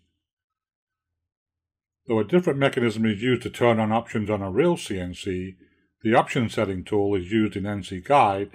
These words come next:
to activate and deactivate options. The option setting tool displays a list of optional features. To the left of each option name is a checkbox.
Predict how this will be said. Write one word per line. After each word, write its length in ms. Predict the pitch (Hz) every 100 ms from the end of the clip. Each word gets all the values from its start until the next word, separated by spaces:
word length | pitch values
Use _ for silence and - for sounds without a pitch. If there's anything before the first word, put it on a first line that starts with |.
| - _ -
to 120 | 151
activate 440 | 117 120 107 104 92
and 160 | 90
deactivate 580 | 104 101 - 90 90 90
options. 680 | 110 - - 80 - - - _ _ _ _ _ _ _ _ _ _ -
The 80 | 110
option 340 | 127 - 131
setting 260 | - 175 175
tool 400 | 113 98 98 101
displays 400 | 104 - 113 107
a 80 | 98
list 300 | 95 135 -
of 100 | 98
optional 400 | 107 - 110 104
features. 720 | - 143 139 85 90 - - _ _ _ _ _ _ -
To 100 | 95
the 80 |
left 320 | 95 120 175 127
of 80 |
each 220 | 113 92 110
option 420 | 104 - 98 101
name 440 | 151 107 98 113 - _ _ _ -
is 140 | 123
a 60 | 113
checkbox. 880 | - 151 - 92 - - - -